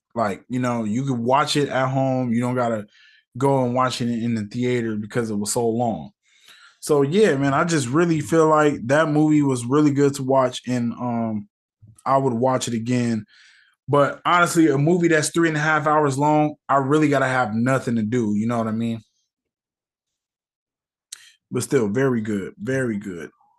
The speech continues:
Number seven, Creed three. So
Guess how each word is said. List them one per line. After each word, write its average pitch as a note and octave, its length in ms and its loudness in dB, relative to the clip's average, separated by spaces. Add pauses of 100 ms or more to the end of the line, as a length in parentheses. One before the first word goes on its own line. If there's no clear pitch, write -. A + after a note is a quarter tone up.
Number B3+ 360 2
seven, G3+ 560 4 (440)
Creed B3 720 4
three. F#3+ 560 4 (360)
So G3 720 4